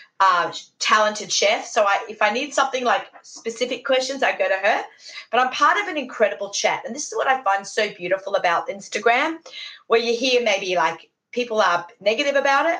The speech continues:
but I belong to this group. It's, I would say, about seven Instagrammers, um,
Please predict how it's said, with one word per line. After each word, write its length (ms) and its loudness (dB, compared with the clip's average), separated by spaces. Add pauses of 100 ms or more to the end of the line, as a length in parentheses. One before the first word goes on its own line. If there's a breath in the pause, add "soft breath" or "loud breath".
but 160 0
I 160 4
belong 260 0
to 80 -6
this 220 -4
group. 400 -4
It's, 300 -12 (920 soft breath)
I 100 6
would 120 -2
say, 100 4
about 240 2
seven 800 0 (140)
Instagrammers, 840 -2 (180)
um, 380 2